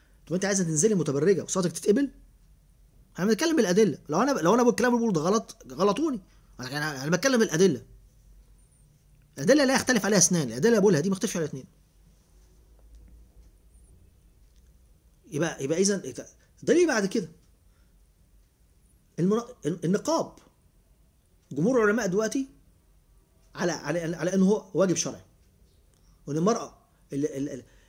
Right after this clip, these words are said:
اللي، اللي تكشف وجهها بدون عذر تقسم اسمه كبيرة. الأئمة الأربعة في منهم اثنين قالوا النقاب واجب شرعي حتمي جازم، والمرأة تقسم إذا ما لبستش النقاب،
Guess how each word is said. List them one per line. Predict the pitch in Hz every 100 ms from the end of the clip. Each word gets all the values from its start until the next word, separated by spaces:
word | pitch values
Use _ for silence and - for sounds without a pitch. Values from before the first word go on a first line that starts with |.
| -
اللي، | 147 160
اللي | 139
تكشف | 135 214 - - 151
وجهها | 147 180
بدون | 139 190
عذر | 170 233
تقسم | - 196 185 180
اسمه | 185 160
كبيرة. | 151 147 120 - _ _ _ _ _ _ _ -
الأئمة | 160 175 262 233
الأربعة | 190 226 269 277 -
في |
منهم | 185 202
اثنين | 185 190 254 294 - _ 151
قالوا | 180
النقاب | 165 165 208 165
واجب | 180 190 151
شرعي | 196 196 196 233 _ _ _
حتمي | - 185 196 214 - -
جازم، | 139 208 196 233
والمرأة | 151 156 190
تقسم | 160 185 190
إذا | 160 151
ما |
لبستش | 147 180 -
النقاب، | 135 120